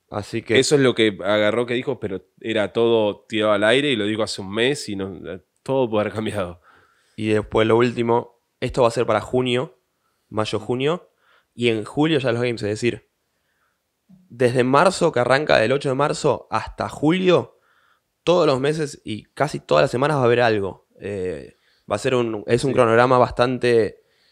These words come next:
Speaker 2: Eh,
Speaker 1: eh,
Speaker 2: es
Speaker 1: junto todo, es decir,
Speaker 2: hicieron una temporada fuerte
Speaker 1: una
Speaker 2: para
Speaker 1: temporada.
Speaker 2: tener un, una, o sea, una off-season, una fuera de temporada grande, porque como el deporte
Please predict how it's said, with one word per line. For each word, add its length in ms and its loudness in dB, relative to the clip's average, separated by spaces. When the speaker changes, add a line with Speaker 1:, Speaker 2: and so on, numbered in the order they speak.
Speaker 2:
Eh, 120 -4
Speaker 1:
eh, 220 0
Speaker 2:
es 440 -4
Speaker 1:
junto 480 2
todo, 300 8
es 60 2
decir, 220 0
Speaker 2:
hicieron 260 -2
una 80 0
temporada 600 0
fuerte 520 -2
Speaker 1:
una 120 4
Speaker 2:
para 140 4
Speaker 1:
temporada. 360 8
Speaker 2:
tener 80 0
un, 200 -4
una, 680 -4
o 120 -14
sea, 200 -8
una 400 -6
off-season, 640 -6
una 440 -10
fuera 200 -4
de 60 -2
temporada 500 -4
grande, 520 0
porque 720 -8
como 240 -8
el 480 -12
deporte 560 0